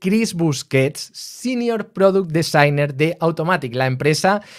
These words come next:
que tiene WordPress, que tiene Jetpack, que tiene WooCommerce, que tiene un montón de productos. Así que le vamos a dar la bienvenida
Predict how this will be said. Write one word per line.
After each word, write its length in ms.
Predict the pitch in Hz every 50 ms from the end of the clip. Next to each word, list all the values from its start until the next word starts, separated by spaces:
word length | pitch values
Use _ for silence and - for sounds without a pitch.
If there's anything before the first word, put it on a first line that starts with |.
| - -
que 100 | - 127
tiene 360 | - 135 139 139 120 104 - -
WordPress, 800 | 123 131 143 165 165 165 165 160 143 - 170 185 208 220 214 - - - - _ -
que 80 | 127
tiene 340 | 113 123 123 127 123 113 107
Jetpack, 680 | 113 131 151 156 156 - - - 196 202 196 196 - -
que 120 | - 147
tiene 240 | 127 139 143 143 135
WooCommerce, 760 | 131 143 175 208 208 185 202 - 175 170 165 165 185 202 196
que 100 | - 180
tiene 120 | 160 170 160
un 40 | 156
montón 380 | 156 147 143 131 160 160 160
de 80 | 170 170
productos. 680 | - 160 151 151 170 226 208 - - 123 98 - - - - - -
Así 160 | 143 127 147
que 120 | 135 143
le 80 | 143 151
vamos 180 | 190 214 208
a 60 | 208 185
dar 100 | 170 156
la 120 | 151 151
bienvenida 640 | 175 220 240 220 180 165 165 170 170 202 226 233